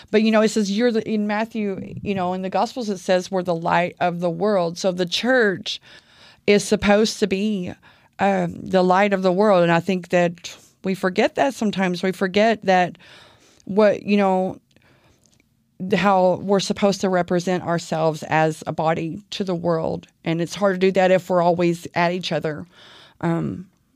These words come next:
you know, and we're all human and it's difficult and we have differences and we have differences of opinion and things like that. But we forget the ultimate purpose and the ultimate will, you know, of the Lord, you know, and that we, but that we are, you know,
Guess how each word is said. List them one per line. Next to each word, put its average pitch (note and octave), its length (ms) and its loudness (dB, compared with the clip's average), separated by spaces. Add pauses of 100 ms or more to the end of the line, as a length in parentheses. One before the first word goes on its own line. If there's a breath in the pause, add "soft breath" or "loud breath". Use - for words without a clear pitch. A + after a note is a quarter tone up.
(120)
you F3+ 160 -4
know, E3 240 2
and E3+ 160 -4 (460 soft breath)
we're F#3+ 180 4
all G3 140 4
human E3+ 580 2
and F3+ 140 2
it's F3 160 -2
difficult E3 680 -2 (520 soft breath)
and F3+ 160 2
we F#3 80 4
have F#3+ 260 2
differences F#3 600 0
and E3 80 2
we E3 100 2
have F3 200 2
differences F3 520 -2
of E3 100 -4
opinion F3 640 0 (580 soft breath)
and F3 200 0
things F#3 280 0
like F3+ 180 -2
that. F#3+ 320 2
But F3 240 2 (440 soft breath)
we G3 180 2
forget F#3+ 580 4
the - 80 2
ultimate F#3 420 0
purpose F#3 460 0
and F3+ 80 -2
the C3+ 40 0
ultimate E3+ 380 0
will, E3+ 400 2
you E3 160 0
know, D#3+ 80 0
of D#3+ 100 -2
the D#3+ 80 -2
Lord, F3 540 4 (440 loud breath)
you F#3+ 140 2
know, F3 200 2 (340)
and F3+ 140 4
that E3+ 180 2
we, F#3+ 160 2
but F#3 240 0
that F#3+ 100 4
we G3 140 4
are, B3+ 380 4
you F#3 120 2
know, F3+ 360 0